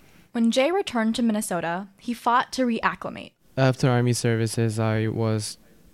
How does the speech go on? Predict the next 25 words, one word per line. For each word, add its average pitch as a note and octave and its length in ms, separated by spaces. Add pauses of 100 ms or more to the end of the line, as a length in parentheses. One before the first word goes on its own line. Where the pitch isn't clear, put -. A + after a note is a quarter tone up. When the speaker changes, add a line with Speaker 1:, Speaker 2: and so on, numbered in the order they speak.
(440)
Speaker 2:
trying A#2 580
my A2 160
best G#2+ 400
to G#2+ 500 (640)
get B2 200
used B2 340
to A#2+ 100
be A2+ 180
in A2 120
the G#2+ 340 (100)
American A2 380
culture A2 680 (280)
again, A#2 600 (460)
and A#2 300
it A#2+ 120
was, A2+ 440
like, A2+ 200
another A2 380
transition. A2+ 760 (600)
Um, A2 460 (200)
I A#2 280
tried A#2+ 280
my A#2+ 140
best A#2 360
to A2+ 640